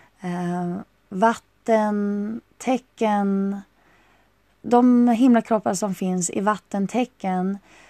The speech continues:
ehm, får känslomässiga kontakter till de energierna. Eh,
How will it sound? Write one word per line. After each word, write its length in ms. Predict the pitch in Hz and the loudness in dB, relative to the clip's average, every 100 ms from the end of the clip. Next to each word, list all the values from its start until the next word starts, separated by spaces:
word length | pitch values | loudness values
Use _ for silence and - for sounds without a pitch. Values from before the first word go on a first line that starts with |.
| _ _ _ _ _ _ | _ _ _ _ _ _
ehm, 760 | 202 185 180 180 180 175 180 175 _ _ _ - - | -6 -4 -2 -2 -2 -2 -4 -8 _ _ _ -20 -10
får 160 | - | -6
känslomässiga 720 | - 233 208 - 196 185 - | 0 0 0 -2 -2 -2 -2
kontakter 600 | 175 190 175 170 - - | -4 -6 -6 -10 -12 -10
till 140 | 190 190 | -8 -6
de 180 | 180 185 | -4 -2
energierna. 1200 | 180 165 220 202 - 175 190 180 180 180 190 220 _ - _ _ | -4 -6 -8 -10 -12 -8 -4 -2 -2 -4 -6 -10 _ -20 _ _
Eh, 500 | - 175 170 165 165 | -8 -6 -4 -6 -6